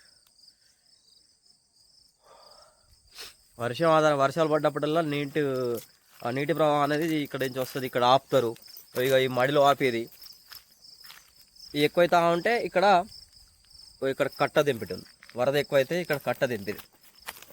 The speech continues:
ఇక్కడ కట్ట దింపితే మళ్ళా నీళ్ళు కిందికి వెళ్ళిపోయేది. ఈ మడి నిండిన తర్వాత మళ్ళీ అక్కడ,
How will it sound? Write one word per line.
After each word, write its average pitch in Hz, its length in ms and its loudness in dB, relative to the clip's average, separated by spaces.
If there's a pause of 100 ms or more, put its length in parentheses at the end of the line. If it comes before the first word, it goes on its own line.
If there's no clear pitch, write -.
(1000)
ఇక్కడ - 340 -12
కట్ట 143 160 -2
దింపితే 147 440 -4 (180)
మళ్ళా 143 180 0
నీళ్ళు 151 260 -4
కిందికి 147 300 -6
వెళ్ళిపోయేది. 98 340 -6 (360)
ఈ - 20 -12
మడి 135 240 2
నిండిన 143 260 -2
తర్వాత 95 240 -6 (600)
మళ్ళీ 135 180 0
అక్కడ, 180 500 2